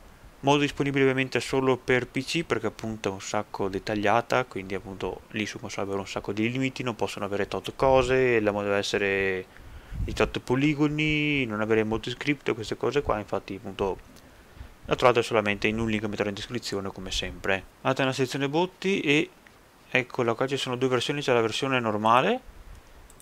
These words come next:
e la versione invece con la Manure System, che in poche parole vi permette di utilizzare un tubo per ricaricare la botte, come fareste nella realtà in poche parole, ecco.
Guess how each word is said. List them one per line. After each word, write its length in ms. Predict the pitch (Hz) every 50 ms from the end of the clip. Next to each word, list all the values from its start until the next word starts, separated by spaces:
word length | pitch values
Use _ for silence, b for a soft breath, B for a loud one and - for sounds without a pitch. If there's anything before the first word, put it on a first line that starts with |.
| - - - -
e 60 | -
la 60 | 143
versione 320 | 143 151 143 - 151 147 147
invece 520 | 131 123 123 120 - - 135 131 135 131
con 160 | 131 - 131
la 60 | 123
Manure 320 | 117 117 117 120 120 113 107
System, 420 | - - 110 104 101 - - 117
che 80 | 113 113
in 60 | 110
poche 180 | - 117 - 127
parole 200 | 120 123 123 120
vi 60 | 120
permette 260 | 120 117 120 117 120
di 60 | 117
utilizzare 440 | 107 - 110 117 117 110 113 107 107
un 160 | 117 131 131
tubo 220 | - 147 143 139 127
per 100 | 123 117
ricaricare 460 | 113 - 117 113 107 - - 104 101
la 80 | 101 92
botte, 260 | 98 95 95 - 117
come 160 | - 117 113 107
fareste 420 | - 104 107 101 - - - 104
nella 200 | 95 95 95 92
realtà 300 | 90 92 90 - - 90
in 80 | 90 -
poche 220 | - 90 - -
parole, 440 | - 98 95 92 90 90 90 90 90
ecco. 520 | 90 - - - 107 95 - - - -